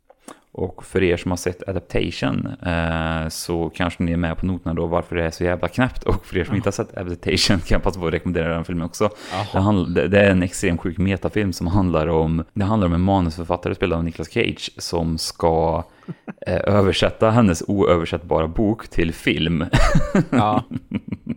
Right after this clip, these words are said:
Speaker 2: Och han
Speaker 1: Det
Speaker 2: spelar ju också Spike Jonze i filmen, så Spike Jonze skriver ju in sig själv som tvillingar i den här filmen också.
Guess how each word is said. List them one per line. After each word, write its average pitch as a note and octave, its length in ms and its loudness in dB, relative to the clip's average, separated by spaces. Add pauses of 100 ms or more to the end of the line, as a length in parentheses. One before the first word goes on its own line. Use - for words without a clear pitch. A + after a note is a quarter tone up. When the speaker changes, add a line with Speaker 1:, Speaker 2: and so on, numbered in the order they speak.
(260)
Speaker 2:
Och D3+ 180 4
han D#3+ 180 2
Speaker 1:
Det - 40 6
Speaker 2:
spelar F3 380 4
ju F3 60 4
också F3+ 200 -2
Spike C3 480 0
Jonze C3+ 400 -2
i A2+ 120 -6
filmen, A2+ 400 -6
så B2+ 100 -8
Spike B2 280 -4
Jonze C#3+ 280 -2
skriver C#3+ 260 0
ju C#3+ 60 0
in D#3 280 4
sig C3 180 0
själv F#2 520 -2 (680)
som D3 160 2
tvillingar D#3+ 840 0
i - 20 2
den F#3+ 100 4
här A#2+ 80 2
filmen G2+ 280 -4
också. F2+ 280 -12